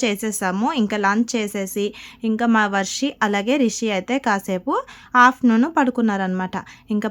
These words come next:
పడుకొచ్చేసరికి మా కిందింటి ఆవిడ ఈ విధంగా చెక్కలు అయితే చేసి ఇచ్చింది. ఎందుకంటే వాళ్ళు తొలి ఏకాదశికి కంపల్సరీగా చేసుకుంటారంట. So రేపు తొలి ఏకాదశి కాబట్టి ఈ రోజైతే ఈ విధంగా చేసి ఇచ్చారు. ఇంకా మా ఇద్దరం కలిసి అలాగే గోరింటాకు తెంపుకుందామని చెప్పేసి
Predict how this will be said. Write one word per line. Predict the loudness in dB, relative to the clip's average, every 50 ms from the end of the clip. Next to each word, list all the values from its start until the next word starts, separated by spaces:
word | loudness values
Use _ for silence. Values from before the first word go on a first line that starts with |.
| -2
పడుకొచ్చేసరికి | -2 -2 0 0 0 2 2 2 2 2 2 2 2 0 -2 -2 -2 -2 -2 0 2
మా | 2 2 2 2
కిందింటి | 0 2 2 2 2 2 2 2
ఆవిడ | 2 2 4 4 4 2 0 -4 -14 -20 -20 -6 0 2
ఈ | 2 4 4
విధంగా | 4 4 2 2 2 2 2 2 2 0 -2
చెక్కలు | -4 -4 -2 -2 0 0 0
అయితే | 0 0 -2 -2
చేసి | -2 -2 -2 -4 -4
ఇచ్చింది. | -4 -4 -4 -4 -2 -2 0 -2 -2 -2 -2 -2
ఎందుకంటే | -2 0 2 2 2 2 2 2
వాళ్ళు | 2 2 0 -2
తొలి | -2 0 0 0
ఏకాదశికి | 0 -2 -2 -4 -4 -4 -6 -6 -6 -4 -2 0 0
కంపల్సరీగా | 0 0 -2 -2 -4 -4 -4 -4 -4 -4 -4 -2 -2
చేసుకుంటారంట. | -4 -4 -6 -6 -6 -4 -4 -4 -4 -4 -4 -4 -2 -2 -2 -2 -2 -4 -10 -20 -20 -18 -10 -4
So | -2 0 2 2
రేపు | 2 2 0 0
తొలి | -2 0 0 0 0
ఏకాదశి | 0 -2 -4 -4 -4 -6 -6 -6 -6
కాబట్టి | -6 -4 -4 -6 -6 -4 -4 -2 0 0 0
ఈ | 2 0
రోజైతే | 0 -2 -2 -4 -4 -2 -2 0 0
ఈ | 0 -2
విధంగా | -2 -4 -4 -4 -4 -4
చేసి | -4 -4 -4 -6 -8
ఇచ్చారు. | -6 -6 -6 -4 -4 -2 0 0
ఇంకా | 0 0 0 0
మా | 0 0 -2
ఇద్దరం | -4 -2 0 2 2 2 2 0
కలిసి | -2 -4 -4 -4 -4 -4 -6 -8 -14 -20 -20 -20 -20 -10 -6 -2
అలాగే | 0 0 0 0 0 0 -2 -4 -6 -8 -4 -2 0
గోరింటాకు | 2 2 2 2 2 2 0 -2 -2 -2 -2
తెంపుకుందామని | -2 -2 -2 -4 -2 -2 -2 -2 -2 -2 -4 -4 -4
చెప్పేసి | -6 -6 -4 -6 -6 -4 -4 -4